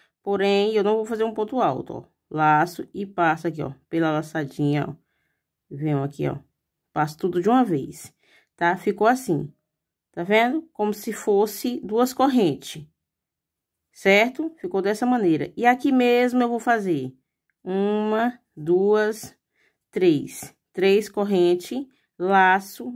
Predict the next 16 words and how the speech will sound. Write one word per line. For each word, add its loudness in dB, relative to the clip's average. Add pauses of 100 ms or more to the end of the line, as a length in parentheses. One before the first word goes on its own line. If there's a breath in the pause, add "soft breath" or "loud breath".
venho -4
no -4
mesmo 2
espaço, -2 (600)
ó, -12
aqui -10
no 0
espacinho. 0 (680)
E -4
aqui 0
eu 4
vou -4
fazer 2
outro 0
ponto -6
alto. -8